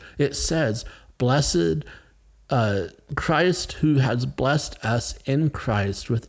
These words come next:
every spiritual blessing in the heavenly places." I want us to stop and think about that. You and I, as children of God, we have been blessed with every spiritual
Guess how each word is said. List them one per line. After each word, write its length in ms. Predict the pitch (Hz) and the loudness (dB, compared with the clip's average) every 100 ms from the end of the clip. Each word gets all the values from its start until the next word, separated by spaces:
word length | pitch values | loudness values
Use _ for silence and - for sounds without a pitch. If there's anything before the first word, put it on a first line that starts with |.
| - | -2
every 480 | 139 147 160 165 147 - _ | 0 2 2 0 -2 -8 _
spiritual 760 | - - - 139 135 - 139 | -8 -6 0 2 2 0 -2
blessing 600 | 139 113 113 - 127 120 123 - - | 0 0 0 0 -2 -2 -6 -14 -2
in 100 | 123 | 0
the 100 | 120 | 4
heavenly 420 | 104 110 117 131 | 4 4 4 2
places." 500 | - 151 147 - 101 | 2 0 0 -2 -2
I 100 | 113 | 0
want 240 | 127 143 180 | 2 2 2
us 160 | - | -2
to 60 | 147 | -4
stop 420 | - 143 143 - | -4 0 0 0
and 160 | 117 - | -2 0
think 300 | 131 127 104 | 0 0 0
about 320 | 92 92 - | -2 -6 -8
that. 260 | 92 92 - - - - - - | -10 -10 -12 -20 -20 -20 -20 -2
You 220 | 143 190 | 2 4
and 160 | 180 160 | 4 2
I, 340 | 135 92 78 - - - - | 0 -2 -6 -14 -20 -20 -2
as 240 | 120 117 | 0 2
children 500 | - - 143 147 147 | 0 0 2 4 2
of 160 | 143 139 | 2 0
God, 340 | 110 95 80 - - _ _ _ - - _ _ _ | -2 -2 -4 -8 -20 _ _ _ -20 -20 _ _ _
we 440 | 117 123 156 180 - - | 0 4 4 2 -2 -8
have 300 | - 127 117 | -2 0 2
been 460 | 117 110 107 104 104 - - - _ - | 2 4 4 2 -2 -8 -20 -20 _ -10
blessed 760 | 117 120 254 95 - - - - - - _ | -2 2 2 2 -2 -6 -8 -16 -20 -20 _
with 340 | 135 127 - - - - _ - | 2 2 0 -8 -20 -20 _ 0
every 640 | 156 147 185 175 175 151 - - | 2 4 4 2 2 -2 -6 -10
spiritual 1120 | - - - 147 139 131 120 131 120 110 | -8 -6 -2 2 4 4 2 2 2 0